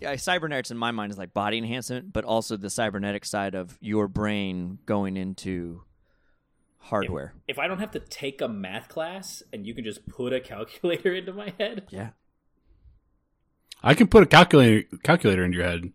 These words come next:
Speaker 1: Is anybody
Speaker 3: if you want.
Speaker 1: working on that, though? Like, is
Speaker 3: Isn't
Speaker 1: Tesla,
Speaker 3: Elon doing
Speaker 1: is
Speaker 3: something?
Speaker 1: Elon working on that?
Speaker 2: I think he's working on
Speaker 3: He's got a
Speaker 2: uh,
Speaker 3: neural net
Speaker 2: uh,
Speaker 3: thing.
Speaker 2: a neural
Speaker 1: I believe
Speaker 3: It
Speaker 1: that the, the first step is, like, you do a,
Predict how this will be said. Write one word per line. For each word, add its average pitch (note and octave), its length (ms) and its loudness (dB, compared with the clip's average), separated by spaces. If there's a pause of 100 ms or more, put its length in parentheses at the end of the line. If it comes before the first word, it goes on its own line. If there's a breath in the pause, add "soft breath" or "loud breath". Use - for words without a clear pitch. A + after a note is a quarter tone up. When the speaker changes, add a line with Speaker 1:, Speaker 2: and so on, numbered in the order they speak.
Speaker 1:
Is D#3+ 160 6
anybody B3+ 380 6
Speaker 3:
if - 40 6
you - 60 8
want. - 180 10
Speaker 1:
working - 180 -2
on G2+ 180 -4
that, F2 280 -8
though? C#2 220 -16 (280)
Like, G#2+ 540 -4
is A2+ 440 -2 (140)
Speaker 3:
Isn't A3 240 12
Speaker 1:
Tesla, A3+ 180 10
Speaker 3:
Elon C4 220 12
doing C#4 200 8
Speaker 1:
is C4 60 6
Speaker 3:
something? C#4 340 8
Speaker 1:
Elon D#3+ 300 4
working F3 300 0
on F#3+ 160 2
that? A3+ 200 2 (560)
Speaker 2:
I C#3 80 -18
think - 160 -14
he's C#4+ 120 -4
working C#3 260 -4
on A2 120 -6
Speaker 3:
He's D#3+ 120 2
got F#3 140 6
a - 40 8
Speaker 2:
uh, - 20 10
Speaker 3:
neural C#3+ 300 12
net B2 180 10
Speaker 2:
uh, - 40 -10
Speaker 3:
thing. C#3+ 380 4 (640)
Speaker 2:
a A#2+ 60 -16
neural A#2+ 360 -12 (340)
Speaker 1:
I B2+ 60 -4
believe F#3+ 320 0
Speaker 3:
It A#2+ 60 2
Speaker 1:
that D#3+ 160 -2
the, B2 240 0
the B2 100 -6
first F3+ 340 -4
step A2+ 340 -6
is, G#2 140 -8
like, G#2 240 -8
you A2 60 -6
do G#2 320 -4
a, F#2 180 -8